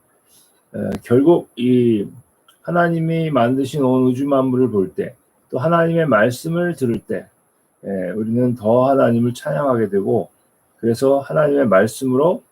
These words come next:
우리 승리하는 삶을 살게 된다 하는 겁니다. 그러므로 오늘도 우리가 하나님의 말씀을 사모하고요. 예,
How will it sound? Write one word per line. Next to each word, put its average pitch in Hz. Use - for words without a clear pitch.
우리 104
승리하는 151
삶을 117
살게 127
된다 101
하는 107
겁니다. 87
그러므로 147
오늘도 156
우리가 131
하나님의 147
말씀을 120
사모하고요. 131
예, 90